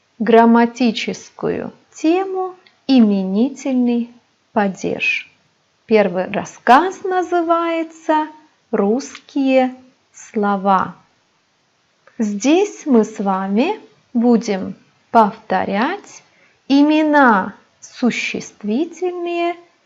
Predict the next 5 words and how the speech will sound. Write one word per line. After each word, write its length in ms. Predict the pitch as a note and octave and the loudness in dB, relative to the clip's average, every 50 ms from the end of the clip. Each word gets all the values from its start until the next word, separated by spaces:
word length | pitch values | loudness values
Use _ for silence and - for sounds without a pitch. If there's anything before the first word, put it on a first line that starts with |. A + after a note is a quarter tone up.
| _ - | _ -6
в 80 | A3 A3 | 0 4
именительном 1160 | B3+ B3 A#3 A3 G#3 G3+ F#3+ F#3 F3+ F3+ F3+ F3+ - - - B3 C4 C4+ C#4+ D4+ D#4+ E4 D#4+ - - - - | 6 6 6 6 4 2 0 -2 -4 -6 -8 -10 -8 -6 -6 -4 -2 -2 -4 -4 -4 -6 -8 -10 -14 -10 -6
падеже. 760 | D4 C#4+ C#4 C#4+ - D4+ D#4 D4+ D#4+ E4 E4 D4 G#3+ F#3 G3+ - - _ _ _ _ _ _ _ _ _ _ _ | -4 -4 -4 -4 -6 -6 -4 -4 -4 -2 -2 -2 -2 -2 -4 -8 -16 _ _ _ _ _ _ _ _ _ _ _
Yalın 420 | B3 B3+ C#4 C#4+ C#4+ C#4 B3+ A3 G3+ | 0 2 4 4 6 6 4 4 2
halindeki 1120 | - - - A#3 G#3 G3 F#3 F#3+ F#3+ F#3+ E3+ - F3+ - - - - A#3 C4+ D#4+ D#4+ | -2 -6 -6 -4 -4 -4 -4 -4 -6 -6 -8 -10 -12 -14 -12 -8 -6 -4 -4 -4 -6